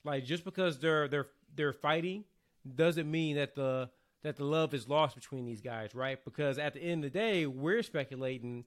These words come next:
that Jay and Jimmy really aren't mad at K O and Sammy. They're really more so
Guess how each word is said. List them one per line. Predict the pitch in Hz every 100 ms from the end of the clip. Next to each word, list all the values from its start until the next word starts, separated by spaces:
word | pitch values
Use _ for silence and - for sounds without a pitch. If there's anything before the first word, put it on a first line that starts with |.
| - _ _
that | 143 135 120
Jay | 165 185
and | 151
Jimmy | 165 202 147
really | 127 185 170 139 - -
aren't | 160 123
mad | 135 139
at | 117
K | 147 135 127
O | 120
and | 107
Sammy. | - 180 175 127
They're | 208 262
really | 143 120 110 - _
more | 139 139
so | 120 127 120